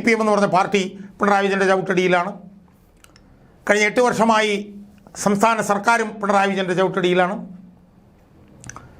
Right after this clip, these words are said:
ഗോവിന്ദൻ്റെ ജോലി എന്ന് പറഞ്ഞാൽ പിണറായി വിജയൻ പറഞ്ഞെടുത്ത് തുല്യം ചാർത്തുക എന്നുള്ളതാണ്. പിണറായി വിജയനെ കണ്ടാൽ മൂത്രമൊഴിക്കുന്നവരാണ്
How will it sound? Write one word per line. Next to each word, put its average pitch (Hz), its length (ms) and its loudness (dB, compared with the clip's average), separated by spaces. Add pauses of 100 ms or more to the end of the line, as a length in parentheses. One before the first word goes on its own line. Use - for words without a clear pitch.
(760)
ഗോവിന്ദൻ്റെ 226 1080 2
ജോലി 233 320 4
എന്ന് 220 160 2
പറഞ്ഞാൽ 220 280 2
പിണറായി 220 280 4
വിജയൻ 220 240 0
പറഞ്ഞെടുത്ത് 214 380 0 (100)
തുല്യം 226 300 2
ചാർത്തുക 208 260 0 (140)
എന്നുള്ളതാണ്. 185 420 0 (1500)
പിണറായി 220 280 2
വിജയനെ 226 260 2
കണ്ടാൽ 220 300 2 (640)
മൂത്രമൊഴിക്കുന്നവരാണ് 233 920 2